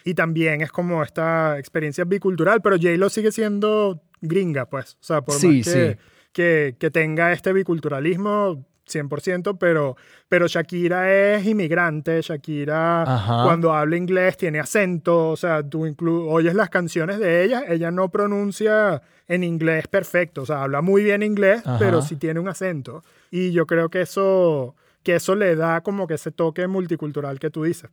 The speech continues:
Speaker 2: Claro, es un sabor muy diferente como a un J-Lo que se siente como, no, no, no, tú creciste allá en una, probablemente en una cultura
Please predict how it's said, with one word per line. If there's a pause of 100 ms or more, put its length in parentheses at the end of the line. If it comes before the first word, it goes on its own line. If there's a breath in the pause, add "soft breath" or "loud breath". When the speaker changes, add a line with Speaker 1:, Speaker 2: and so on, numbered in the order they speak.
Speaker 2:
Claro,
es
un
sabor
muy
diferente
como
a (160)
un
J-Lo
que
se
siente
como,
no,
no,
no,
tú
creciste
allá
en
una, (120)
probablemente
en
una
cultura